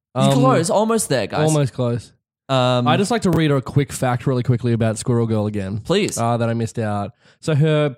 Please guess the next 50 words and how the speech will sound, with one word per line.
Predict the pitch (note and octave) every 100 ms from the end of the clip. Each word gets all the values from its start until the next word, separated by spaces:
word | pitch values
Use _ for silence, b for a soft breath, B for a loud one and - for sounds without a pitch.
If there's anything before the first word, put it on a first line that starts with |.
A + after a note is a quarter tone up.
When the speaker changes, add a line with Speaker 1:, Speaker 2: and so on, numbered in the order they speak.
| _
Speaker 2:
in | F3+ F#3
her | F3 D#3
powers | D3+ C#3+ C3+ B2+
and | A#2+
ability | A2+ A#2+ B2
section, | A#2 A2+ G#2 - G#2 G#2+ -
uh, | A#2 A#2+ A2+
her | A#2+
prehensile | C3+ D#3 D3+ F3 - D#3+
tail, | B2+ A#2 A2 A2+ - B B B -
Squirrel | - C4 D4
Girl | B3 A#3
has | G3+
a | D#3
bushy, | G#2+ F3 F#3+ F#3
three-foot-long, | - - E3 G3 - E3 - C3 C3+ B2 B2+ D3
semi-prehensile | - D#3+ F3 - E3+ D3 B2 A#2
tail | A2+ A#2+ A2
that | A#2
she | B2+
can | C3+
use | D3+ D#3+
to | C#3+
cover | F#3 F#3+ G#3+
opponents' | F#3 E3+ D3
eyes | A#2 A2+ A2+ B2+
or | C3
wrap | B2 C#3+
around | C#3+ C3 B2
herself | B2 - A2
for | - C3+
warmth. | F#3 F#3 A2 - B B B G3 D3+
When | F3 A3+
in | G#3
her | F#3+
civilian | - E3+ D3+ A3 F3
identity, | A#2 A2+ A2+ G#2+ A#2+
she | B2+ E3
tucks | E3 E3+ -
it |
into | D#3+ D3
her | C3 B2+
pants, | D#3 C#3+ G#2+ - b b -
passing | G#3 G#3+ G#3+
off | F3
the | D3
extra | E3+ - D3+
bulb | C#3 D3+ B2+
as | B2
having | C#3 C3 B2